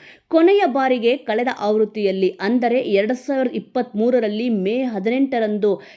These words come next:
ಎಸ್ ಆರ್ ಎಚ್ ತಂಡವನ್ನು ಆರ್ ಸಿ ಬಿ ಎಂಟು ವಿಕೆಟ್‌ಗಳಿಂದ ಮಣಿಸಿತ್ತು.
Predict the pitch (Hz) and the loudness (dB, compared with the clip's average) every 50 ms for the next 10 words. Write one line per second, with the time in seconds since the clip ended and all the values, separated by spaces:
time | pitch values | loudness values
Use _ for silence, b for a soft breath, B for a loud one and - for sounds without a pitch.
0 | B B 185 180 226 254 269 262 - 339 349 349 320 311 311 - - - 247 226 | B B -4 0 0 0 0 -2 -4 -2 0 0 0 0 -2 -6 -6 -4 -4 -2
1 | 220 220 214 208 202 220 247 254 - - - 185 214 247 247 - 247 226 214 185 | 0 -2 -2 -2 -2 -2 -4 -4 -6 -8 -6 -4 -4 -4 -4 -4 -6 -6 -4 -2
2 | 196 196 175 B B B B B - 196 214 254 294 349 - - 349 311 277 262 | 0 0 0 B B B B B -2 0 2 4 4 4 4 4 2 2 2 0
3 | 269 269 240 214 190 220 202 196 190 202 285 302 294 262 240 226 214 196 202 - | 0 0 0 0 0 -2 0 0 -2 -2 -2 -2 0 -2 -2 -2 -4 -6 -6 -4
4 | - 185 175 160 151 | -2 -2 0 0 -2